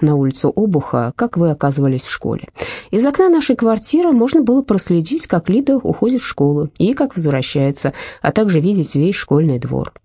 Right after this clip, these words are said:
За Лидой следила моя мама. Меня обычно в эти часы не было дома. Школьная жизнь Лиды проходила неплохо. Были какие-то неполадки с арифметикой, когда началось решение задач. Мне пришлось с ней немного позаниматься, после чего все наладилось, и больше она уже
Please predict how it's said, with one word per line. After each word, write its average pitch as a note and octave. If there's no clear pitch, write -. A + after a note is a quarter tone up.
За A#3
Лидой C#4
следила G3+
моя F#3
мама. C3+
Меня D#3+
обычно C#3+
в D#3
эти D3
часы -
не D#3
было C3
дома. B2
Школьная E4
жизнь C4
Лиды E4
проходила A3+
неплохо. F#3
Были A3
какие-то C#3+
неполадки D3
с -
арифметикой, A#3
когда F#3+
началось F3+
решение E3
задач. D3+
Мне A3+
пришлось B3
с -
ней F#3
немного F3
позаниматься, D#3
после F3
чего A#3+
все -
наладилось, C3+
и -
больше F3+
она D3+
уже D3